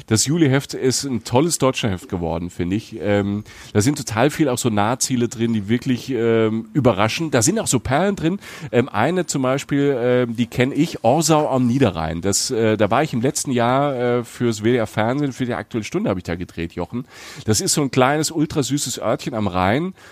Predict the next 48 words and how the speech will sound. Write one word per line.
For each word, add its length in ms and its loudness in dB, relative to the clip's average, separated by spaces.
so 140 2
mit 260 4
Rheinfähre. 640 0
Die 100 0
haben 140 -2
eine 80 -4
eigene 300 0
Rheinfähre, 680 0
kann 160 -2
man 100 0
mit 80 -2
dem 20 -16
Fahrrad 460 -2
rüber 640 0
und 200 -2
dann, 380 2
oder 320 2
zu 120 -10
Fuß, 360 -4
dann 180 2
schön 320 2
über 200 2
die 160 0
Deiche 800 2
und, 580 -2
äh, 160 0
vielleicht 320 -2
Duisburg 380 -2
besuchen. 640 0
Also 280 2
solche 360 2
Perlen, 600 2
äh, 280 -2
die 160 0
man 340 0
so 160 -2
vielleicht 280 -2
überhaupt 300 -2
nicht 120 -2
auf 60 -4
dem 60 -4
Schirm 260 -2
hat, 120 -2
solche 220 -2
Ideen 300 0
sind 140 -2
da 100 -2
drin. 380 -2